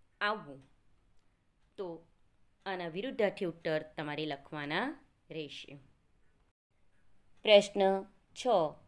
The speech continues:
નમૂના પ્રમાણેના શબ્દો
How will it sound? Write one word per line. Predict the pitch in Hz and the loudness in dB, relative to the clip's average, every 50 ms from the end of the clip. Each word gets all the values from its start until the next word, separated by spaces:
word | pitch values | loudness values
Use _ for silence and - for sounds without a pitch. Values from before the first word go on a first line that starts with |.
| - _ _ _ _ - _ _ _ _ _ _ _ _ _ - | -20 _ _ _ _ -20 _ _ _ _ _ _ _ _ _ -8
નમૂના | 202 202 214 220 247 277 302 294 294 285 | -6 -4 -2 0 0 2 2 2 0 0
પ્રમાણેના | 285 - 208 180 156 160 156 160 160 165 165 165 156 147 | 0 2 2 2 2 2 2 2 2 2 2 2 0 -2
શબ્દો | 147 - - 156 151 139 143 147 170 175 175 180 208 | -4 -4 -4 -4 -4 -2 -2 0 2 2 4 2 0